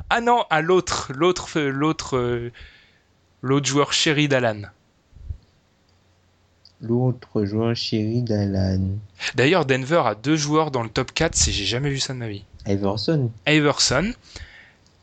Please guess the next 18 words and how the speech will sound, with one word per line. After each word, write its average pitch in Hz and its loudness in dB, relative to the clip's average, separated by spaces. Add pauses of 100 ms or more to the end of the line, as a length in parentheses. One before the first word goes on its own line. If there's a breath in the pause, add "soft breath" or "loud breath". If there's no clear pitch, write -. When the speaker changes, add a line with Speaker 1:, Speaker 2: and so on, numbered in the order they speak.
(140)
Speaker 1:
Et 131 4
bon, 131 2
là, 127 2
je 107 -6
vais 113 0
vraiment 127 0
t'aider 120 2
pour 120 -2
les 110 2
deux 110 0
derniers, 107 0
parce - 0
que - -2
là, 101 2
ça - 0
devient 101 -2
vraiment 110 -2
dur. 123 0